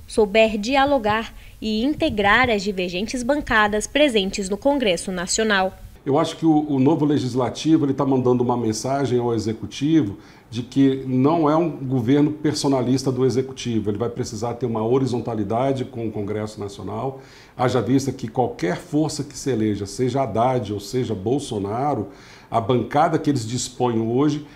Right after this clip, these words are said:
Speaker 2: não asseguram que as reformas que o Brasil tanto precisa possam ser facilmente aprovadas por uma tendência ideológica ou de outra.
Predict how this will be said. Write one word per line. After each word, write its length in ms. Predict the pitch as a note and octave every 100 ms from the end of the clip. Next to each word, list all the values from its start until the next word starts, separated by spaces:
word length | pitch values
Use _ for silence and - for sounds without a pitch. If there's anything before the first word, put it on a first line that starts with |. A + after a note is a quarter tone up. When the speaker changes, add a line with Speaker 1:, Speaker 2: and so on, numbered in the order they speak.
| - -
Speaker 2:
não 420 | C3+ D#3 A3+ A3
asseguram 880 | F#3+ - D3 G2+ A#2+ F#3 F#3+ C3 - - -
que 60 | -
as 140 | C#3+
reformas 540 | - B2+ - D3+ C#3+ B2
que 80 | C3
o 40 |
Brasil 320 | B2 A#2 A#2
tanto 320 | A2+ B2+ B2+
precisa 560 | - A#2 G#2+ - C#3+ B2
possam 340 | G#2+ C3 C3
ser 220 | A#2+ B2+ A2
facilmente 580 | C#3 D3 - B2 B2+
aprovadas 560 | B2+ B2 A2 A#2 B2 B2+
por 200 | - C3
uma 160 | B2 A#2+
tendência 460 | B2 A2 A2+ A#2
ideológica 680 | A#2 A2+ G#2+ G#2+ A2+ - B2+
ou 200 | A2+ A#2+
de 160 | A2
outra. 540 | A#2 A#2 A#2 G2+ F#2